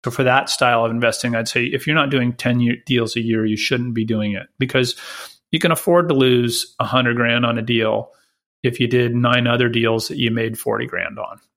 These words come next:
So it, it, it ends up, uh, working out.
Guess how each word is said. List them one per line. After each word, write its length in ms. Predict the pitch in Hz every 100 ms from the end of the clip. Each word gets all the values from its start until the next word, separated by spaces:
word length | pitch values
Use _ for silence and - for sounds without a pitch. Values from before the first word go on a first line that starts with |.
| _ _ _
So 600 | - 139 117 113 107 110 -
it, 140 | 135 -
it, 220 | 131 131
it 160 | 135
ends 200 | 131 123
up, 360 | 120 107 - - -
uh, 160 | 110 107
working 440 | 107 107 - 104
out. 380 | 98 92 -